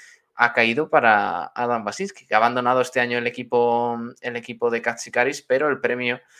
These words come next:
que, que tiene poco tiempo, es de reciente creación, pues le ha sido concedido al polaco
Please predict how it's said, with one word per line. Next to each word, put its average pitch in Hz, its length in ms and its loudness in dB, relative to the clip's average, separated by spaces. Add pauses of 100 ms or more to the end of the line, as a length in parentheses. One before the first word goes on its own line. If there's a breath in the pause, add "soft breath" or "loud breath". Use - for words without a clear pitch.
(400 loud breath)
que, 104 800 -2
que 107 80 -10
tiene 110 640 -4 (220)
poco 131 220 0
tiempo, 120 340 -6
es 113 100 -10
de 110 120 0
reciente 113 360 -4
creación, 113 460 -2 (320 loud breath)
pues 110 140 -4
le 110 80 6
ha 110 60 4
sido 110 480 2
concedido 113 420 -2
al 110 80 -4
polaco 143 580 0